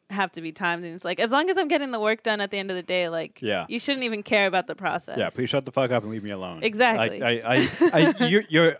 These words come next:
Speaker 2: absolutely right. That was completely relatable, and
Speaker 1: Mm-hmm.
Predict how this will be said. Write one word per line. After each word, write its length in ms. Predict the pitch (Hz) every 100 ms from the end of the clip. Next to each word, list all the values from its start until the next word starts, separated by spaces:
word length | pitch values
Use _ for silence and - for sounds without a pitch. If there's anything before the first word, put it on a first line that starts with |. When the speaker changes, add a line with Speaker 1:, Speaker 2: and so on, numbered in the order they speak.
| 151
Speaker 2:
absolutely 400 | 165 - 147 120
right. 200 | 117 107
That 140 | 127
was 360 | 127 120 107 - - 123 120
completely 540 | 120 107 160 139 113
relatable, 640 | 98 95 92 87 90 87 87
and 100 | 240
Speaker 1:
Mm-hmm. 160 | 247